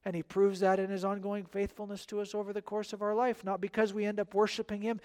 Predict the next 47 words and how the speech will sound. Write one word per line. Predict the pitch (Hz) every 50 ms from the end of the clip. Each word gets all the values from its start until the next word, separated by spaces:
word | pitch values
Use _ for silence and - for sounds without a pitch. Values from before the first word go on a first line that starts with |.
| - - - -
in | 175 165
total | - 190 190 196 196
perfection, | 190 - 185 - - 233 240 233 - 262 240 220
not | 226 226 208
because | 220 214 - 226 208 180
we're | 202 196
constantly | - - 220 233 220 - - 233 214 202 190
grasping | 170 190 202 226 226 220 - - - 196 170 156 - - - - _
the | - 196
significance | - - 185 185 214 233 220 - 214 - 208 185 -
of | 185 170
his | 190 185 -
cleansing | - - 214 214 202 180 196 196 -
power, | - 208 202 214 226 226 220 226 - - - -
not | 277 311 311 320
even | 294 254 262 247
because | 247 240 - 254 254 220
we | 226 240
have | 240 247 240
a | 226
full | - - 269 269 254
grasp | 208 214 233 247 254 262 240 - -
of | 247 202
the | 226 220
reality | 214 214 214 214 214 214 214 202 202 202
of | 185 196
our | 196 190
sin, | 180 - - 269 254 208 - - - - _
but | - -
because | 180 214 - 220 208 - -
he | - 240 240 233
is | 233 214
the | - 214
God | 185 202 196 196 196
of | 190 -
total | - 208 214 202 190
self-sufficiency | - - 190 180 180 - - 180 - 214 202 - - 208 190 - - 196 185
who | 170 185
comes | 180 - 196 196 190 180 170 - - - - - _ -
to | 208 196
our | 196 190 196
rescue. | 214 240 240 - - - _ - - _ _ _ _ _ _ _ _ _ _ _ _ _ _ _ _ _ _ _ _ _ _ _ _
And | 202 208
we | 220 226
rest | 247 302 311 - - - -
in | - 127
that. | 120 - -